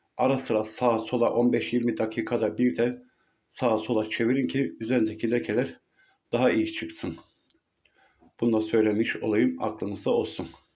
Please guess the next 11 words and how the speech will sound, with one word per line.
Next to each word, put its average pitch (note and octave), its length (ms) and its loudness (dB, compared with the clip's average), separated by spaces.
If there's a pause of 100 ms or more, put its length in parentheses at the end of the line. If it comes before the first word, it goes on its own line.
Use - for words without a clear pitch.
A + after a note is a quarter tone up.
(680)
Şimdi - 280 -2
kovayı G2 380 -4
kenara G2+ 380 -2
alacağım. A2 540 0 (1400)
Makinenin G2 400 -4
kapağını G2 560 -2
kapatıyoruz. A#2 840 0 (2000)
Deterjan G2 480 -2
haznesini G2+ 600 -4
açalım. A#2 480 -2 (1800)
Şimdi C3+ 420 2